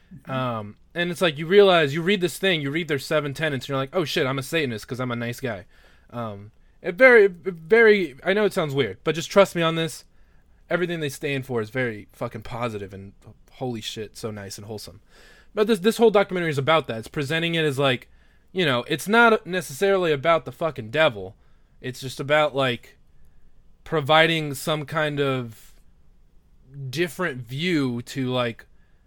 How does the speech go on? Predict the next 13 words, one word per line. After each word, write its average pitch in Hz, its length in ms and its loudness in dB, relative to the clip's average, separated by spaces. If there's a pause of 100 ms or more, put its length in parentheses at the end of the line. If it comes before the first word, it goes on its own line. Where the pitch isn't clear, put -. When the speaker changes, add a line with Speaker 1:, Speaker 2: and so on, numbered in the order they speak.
(180)
Speaker 2:
what, 135 480 -2
like, 123 240 -10
Christianity 139 680 -4
has 127 140 -6
done 131 260 -4
for, 131 120 -8
like, 120 140 -6
American 123 360 -8
culture 123 300 -8
specifically, 123 540 -4
where 107 140 -10
it's, 104 120 -12
like, 110 220 -10